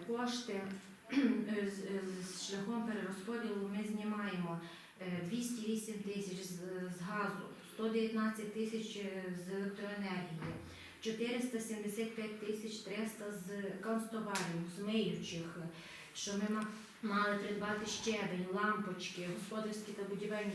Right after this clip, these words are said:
товари. Ми все познімали для того, щоб ми могли здійснити видатки, які нам, е, вкрай т-, зараз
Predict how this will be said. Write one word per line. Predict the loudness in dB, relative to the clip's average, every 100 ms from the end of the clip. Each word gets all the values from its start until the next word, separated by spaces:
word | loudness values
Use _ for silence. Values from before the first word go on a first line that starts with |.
| 0
товари. | -2 -2 0
Ми | -2
все | 0 0 0
познімали | 0 0 2 2 2 2 2
для | 0
того, | 0 0 0
щоб | -2 -2 -2 -2 -6 -10 -8 -4
ми | 4
могли | 6 6 2 0 0 -2
здійснити | -2 -2 -2 -4 -2 -2
видатки, | -2 -2 -2 -4
які | -4 -4 -2
нам, | -2 -2 -2 -2
е, | -4 -6
вкрай | -4 0 4
т-, | 2 2 -2 -2 -4 -2
зараз | -2 0 0